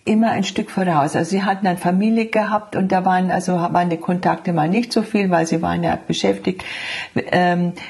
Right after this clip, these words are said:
ihre Kinder großzuziehen und wir hatten ja auch immer einen großen Abstand. Wir waren ja mindestens dreihundert Kilometer voneinander entfernt, bis zu sechshundert Kilometer.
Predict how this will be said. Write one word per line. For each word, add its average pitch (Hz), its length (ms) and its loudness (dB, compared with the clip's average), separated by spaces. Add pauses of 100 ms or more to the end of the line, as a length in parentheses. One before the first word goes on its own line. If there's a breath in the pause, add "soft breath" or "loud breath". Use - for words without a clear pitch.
(140 loud breath)
ihre 170 300 2
Kinder 269 340 2
großzuziehen 226 760 2
und 175 140 2
wir 180 140 4
hatten 175 200 0
ja 170 120 4
auch 165 80 0
immer 180 260 2
einen 170 100 0
großen 165 320 0
Abstand. - 600 -2
Wir - 100 -4
waren 160 220 2
ja 165 60 4
mindestens 165 520 0
dreihundert 156 460 0
Kilometer 139 560 0
voneinander 151 560 0
entfernt, 165 440 0
bis 156 160 -4
zu 151 120 -2
sechshundert 156 600 0
Kilometer. 190 580 0